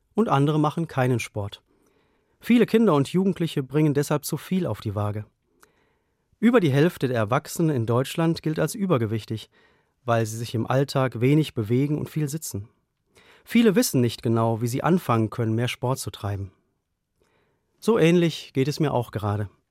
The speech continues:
Ich würde gerne meinen Körper auf Trab halten. Zwischen Kult und Komfortzone. Ich habe keine Lust, irgendeinem Körperideal hinterherzulaufen.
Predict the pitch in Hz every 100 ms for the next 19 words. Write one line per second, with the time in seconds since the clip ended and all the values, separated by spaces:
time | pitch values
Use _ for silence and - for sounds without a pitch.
0 | _ _ _ _ _ _ - - 165 160
1 | 147 175 165 117 120 117 - 160 135 123
2 | 117 - 131 139 107 101 104 - _ _
3 | _ _ _ _ _ - 196 208 - 104
4 | - 156 165 175 - _ 151 143 156 151
5 | 151 147 - 117 113 98 - - _ _
6 | _ _ _ _ _ - 170 214 196 208
7 | 214 156 165 - - 160 160 - 131 120
8 | - 131 151 - 110 117 113 113 117 110
9 | 113 123 107 104 101 -